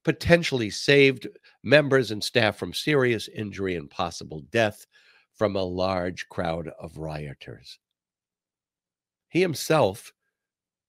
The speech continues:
in a television interview, said, "I, I, I tried to wait as long as I could. But after what you've heard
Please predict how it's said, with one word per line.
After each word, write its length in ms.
in 160
a 60
television 640
interview, 420
said, 320
"I, 220
I, 220
I 120
tried 760
to 120
wait 360
as 220
long 380
as 120
I 120
could. 440
But 200
after 320
what 360
you've 160
heard 580